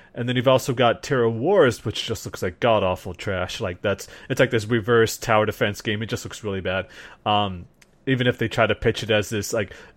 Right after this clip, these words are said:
this unique claymation style to it, it just looked garbage. So I don't know if they're gonna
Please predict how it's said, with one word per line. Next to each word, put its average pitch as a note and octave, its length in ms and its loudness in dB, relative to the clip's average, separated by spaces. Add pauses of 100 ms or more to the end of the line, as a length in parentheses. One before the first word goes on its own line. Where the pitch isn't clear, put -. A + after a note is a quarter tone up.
(100)
this C#3+ 340 0
unique F3+ 420 4
claymation A3 760 6
style D#3 440 6
to D3+ 240 4
it, D3 100 8
it C3 120 2
just A#2+ 200 -2
looked - 240 -4
garbage. F#2+ 420 -4 (280)
So C#3+ 180 4
I C#3 60 8
don't D#3 180 4
know C#3 320 8
if B2 160 0
they're B2 140 2
gonna A#2 260 -2